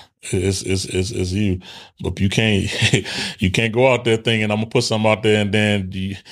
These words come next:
people ain't gonna throw stones. People throw stone, uh, people throw stones something that looks just perfectly fine and perfectly right. People will do it all the time. So,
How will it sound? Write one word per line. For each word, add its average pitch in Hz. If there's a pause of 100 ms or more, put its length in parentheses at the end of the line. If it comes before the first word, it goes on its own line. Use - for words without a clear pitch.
(380)
people 110
ain't 107
gonna 104
throw 110
stones. 117
People 135
throw 117
stone, 113 (320)
uh, 69
people 135
throw 117
stones 117
something 107
that 104
looks 107
just 95
perfectly 117
fine 117
and 95
perfectly 110
right. 104 (160)
People 104
will 98
do 101
it 101
all 101
the 98
time. 101
So, -